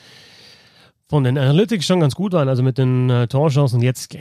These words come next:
wir, wir reden jetzt hier über drei, vier Spiele, die die Mannschaften gemacht haben, aber da halt auch wieder, was, was Expected Goals oder so anbelangt, eigentlich wieder ganz gut aussehen, die Canadiens. Und jetzt halt dann vielleicht dann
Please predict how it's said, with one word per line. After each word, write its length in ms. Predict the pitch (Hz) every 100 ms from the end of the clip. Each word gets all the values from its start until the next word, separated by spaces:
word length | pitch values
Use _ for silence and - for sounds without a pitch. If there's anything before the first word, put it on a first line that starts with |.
| - 139 107 92
wir, 320 | 110 123 127
wir 120 | 123
reden 140 | 131 135
jetzt 120 | 113
hier 140 | 131
über 120 | 123 120
drei, 180 | 123
vier 140 | - 131
Spiele, 240 | - 151
die 80 | 123
die 60 | 120
Mannschaften 360 | 120 120 -
gemacht 320 | 120 135 -
haben, 180 | 123 120
aber 180 | 123 117
da 140 | 120
halt 140 | 127 127
auch 160 | 127
wieder, 180 | 131 120
was, 240 | 120 - 120
was 240 | 113 -
Expected 440 | 120 - 120 -
Goals 220 | - 123 123
oder 120 | 117
so 100 | 117
anbelangt, 420 | 120 117 117 117
eigentlich 260 | 117 113 107
wieder 160 | 117
ganz 160 | 113 110
gut 180 | 131 117
aussehen, 300 | 117 - 120
die 80 | 110
Canadiens. 420 | 120 120 120 107
Und 80 | 110
jetzt 220 | 117 -
halt 140 | 113
dann 120 | 113
vielleicht 340 | 110 117 117 -
dann 140 | 110